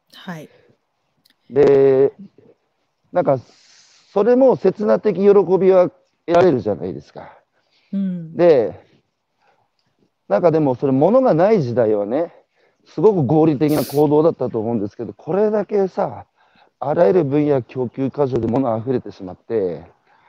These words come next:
Speaker 2: なんかみん-、ちょっとやっぱ飽きてるっていうか、こういう暮らしにね。で、同じことじゃないですか。自分が生きていくために必要な食べ物や、生活していくために必要な環境、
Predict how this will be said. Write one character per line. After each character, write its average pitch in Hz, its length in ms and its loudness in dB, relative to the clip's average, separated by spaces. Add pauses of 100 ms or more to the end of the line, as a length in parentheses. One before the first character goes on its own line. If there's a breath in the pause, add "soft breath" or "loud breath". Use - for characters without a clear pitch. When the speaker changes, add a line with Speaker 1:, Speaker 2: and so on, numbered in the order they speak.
(380 soft breath)
Speaker 2:
な 196 140 0
ん - 20 -8
か 147 100 0
み 151 120 2
ん-、 170 100 -4 (140)
ち - 40 -4
ょ 190 40 -4
っ - 20 -4
と 156 80 0
や 123 40 2
っ - 20 -8
ぱ - 220 -4
飽 196 140 0
き - 120 -18
て 165 120 0
る 127 100 0
っ - 40 -4
て - 140 -16
い - 20 -10
う 98 40 -10
か、 101 60 -12
こ 127 120 -8
う 120 40 2
い 117 40 -2
う - 20 -4
暮 120 180 -2
ら 113 60 -4
し 120 140 -10
に 113 120 -2
ね。 208 200 -4 (920 soft breath)
で、 143 560 2 (400)
同 226 220 0
じ 240 80 0
こ 262 80 2
と 277 80 4
じ 175 60 2
ゃ - 20 -2
な 139 80 0
い 120 40 0
で 107 40 -4
す - 80 -14
か。 104 140 -8
自 139 180 -4
分 202 220 -2
が 202 80 0
生 202 100 -4
き - 40 -20
て 220 100 -4
い - 20 -2
く 190 80 -8
た 180 140 -2
め 170 80 -2
に 160 100 0
必 - 160 -12
要 143 60 -4
な 127 100 -6
食 139 140 -4
べ 147 100 0
物 147 240 0
や、 104 460 -2 (340)
生 160 240 -4
活 147 320 -2
し 123 60 -16
て 151 80 -6
い 135 40 -6
く - 80 -12
た 160 120 0
め 156 100 0
に 135 80 0
必 - 180 -10
要 117 100 -4
な - 80 -6
環 123 280 -4
境、 98 560 -4